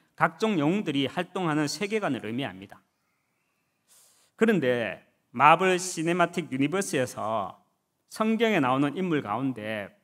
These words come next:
불신자들도 너무나 잘 아는 삼손을 우리가 조금 전에 봤던 그 마블 시리즈 사진의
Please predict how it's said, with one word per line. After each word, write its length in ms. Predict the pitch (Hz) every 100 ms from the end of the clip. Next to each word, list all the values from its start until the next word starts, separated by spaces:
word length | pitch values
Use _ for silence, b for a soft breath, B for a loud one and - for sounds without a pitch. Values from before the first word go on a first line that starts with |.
| _ _
불신자들도 880 | 175 180 220 208 156 127 113 123 110
너무나 500 | 110 139 180 226 165
잘 220 | - 113
아는 180 | 123 120
삼손을 760 | - 208 202 214 131 123 92 - _ _ _ _
우리가 240 | 143 165 139
조금 320 | 135 139 143
전에 220 | 185 160
봤던 360 | - 123 139 135
그 80 |
마블 400 | 143 117 135 170
시리즈 380 | 160 151 160 156
사진의 680 | 127 120 147 143 123 101